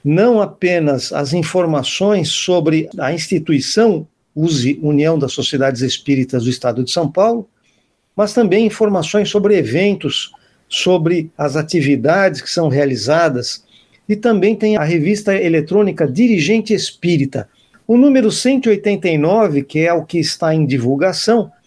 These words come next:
trata principalmente sobre os setenta e cinco anos da use,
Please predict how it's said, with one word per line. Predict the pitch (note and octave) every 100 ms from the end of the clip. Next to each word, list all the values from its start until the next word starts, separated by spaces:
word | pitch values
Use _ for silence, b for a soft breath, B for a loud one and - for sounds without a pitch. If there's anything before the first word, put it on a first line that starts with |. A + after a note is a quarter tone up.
| -
trata | G3+ G#3 G3 - G3+ G3 - -
principalmente | A#3 C#4+ A#3+ - - G3 F3+ F#3 G#3 G#3
sobre | - G#3 G#3 F3+
os | F#3 -
setenta | F#3+ - - B3+ C4 B3
e | G#3+
cinco | - - G#3+ G#3+ A3 F3
anos | F3+ F#3 F#3 E3+ - -
da | F3+
use, | D#3+ F3+ E3 D#3 A2+